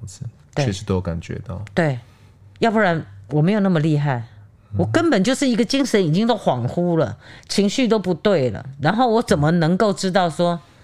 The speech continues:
Speaker 2: 不对，
Speaker 1: 嗯。
Speaker 2: 有问题？他们大家都说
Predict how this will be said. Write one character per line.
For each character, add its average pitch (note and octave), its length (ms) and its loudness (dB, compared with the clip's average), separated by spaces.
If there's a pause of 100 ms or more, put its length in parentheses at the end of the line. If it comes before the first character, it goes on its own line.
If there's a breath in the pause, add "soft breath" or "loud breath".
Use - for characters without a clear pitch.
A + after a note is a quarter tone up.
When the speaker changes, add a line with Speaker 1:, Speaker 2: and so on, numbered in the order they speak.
(260 soft breath)
Speaker 2:
不 D#3+ 80 -2
对， D#3+ 280 2
Speaker 1:
嗯。 A2+ 60 -8 (140)
Speaker 2:
有 C#3+ 140 0
问 E3+ 180 2
题？ C#3+ 120 2
他 A3+ 160 2
们 A3+ 120 0 (120)
大 B3 160 4
家 A#3+ 80 2
都 B3 100 2
说 A#3+ 180 2